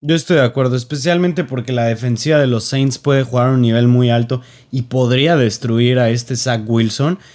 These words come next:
y realmente exigirle poco a Tyson Hill, ¿no? Buen juego terrestre, uno que otro pasecito clave, fácil victoria para los Saints.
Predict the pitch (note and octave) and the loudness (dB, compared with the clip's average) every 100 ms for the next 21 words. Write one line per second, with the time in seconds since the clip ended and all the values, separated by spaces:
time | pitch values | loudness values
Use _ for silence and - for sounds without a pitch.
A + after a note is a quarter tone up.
0 | _ C3 C3 C#3 E3 D#3+ D#3 D3 D3 - | _ -2 2 4 4 4 2 0 -4 -4
1 | A#2+ C3+ C3+ C3+ B2 B2 A2+ A#2+ A2 - | -6 -2 0 0 0 -2 -2 -2 -4 -2
2 | A2 G#2+ A2 G2 A2 G2+ G#2 B2 - _ | -4 -2 -6 -6 -6 -4 -4 -4 -8 _
3 | C#3+ C#3+ C3+ C#3+ B2+ B2 C3 G3+ G#3 G#3+ | -2 -2 0 0 0 -2 -2 -2 -2 -4
4 | G#3 G#3 - _ - D#3 C#3+ B2 C3+ C3 | -4 -4 -14 _ 0 2 2 0 -2 -4
5 | A2+ A2+ A2+ C3+ B2 C3 A#2 G#2 _ _ | -4 -8 -6 -8 -4 -2 -2 -4 _ _
6 | _ _ E3+ F#3+ G#3+ A#3 A#3 _ _ _ | _ _ 0 2 0 -2 -8 _ _ _
7 | _ _ _ _ _ B2 A#2+ A#2+ A2+ G#2 | _ _ _ _ _ -4 -2 -4 -6 -8
8 | G2 A2+ G#2+ G2+ G2 F#2 F#2 - F2+ E2+ | -10 -10 -10 -8 -8 -8 -12 -14 -14 -16
9 | - _ | -20 _